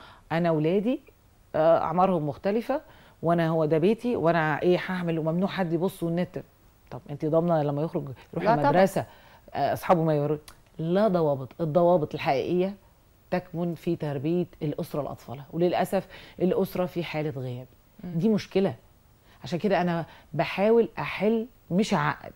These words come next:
Speaker 1: عشان كده بقول لحضرتك على الأقل يبقى في حاجة متوازية ما بين الأم والأب، ولو في أخ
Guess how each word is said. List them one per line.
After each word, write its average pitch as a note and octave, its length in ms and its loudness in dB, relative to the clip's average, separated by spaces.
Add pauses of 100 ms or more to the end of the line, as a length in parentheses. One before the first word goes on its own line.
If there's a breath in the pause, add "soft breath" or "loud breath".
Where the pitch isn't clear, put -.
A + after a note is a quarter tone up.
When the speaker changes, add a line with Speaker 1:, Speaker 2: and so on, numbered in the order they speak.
Speaker 1:
عشان D3+ 180 -10
كده F#3+ 140 2
بقول F#3 160 2
لحضرتك F3 480 -4
على D3 140 0
الأقل C3+ 320 -2 (460 loud breath)
يبقى D#3+ 380 2
في F3+ 280 2
حاجة F3+ 360 0
متوازية D3 520 0
ما C3+ 120 -2
بين D#3+ 340 4 (160)
الأم C#3 360 -2 (100)
والأب، F3+ 560 0
ولو C#3 220 -4
في F3+ 280 -4
أخ - 260 -2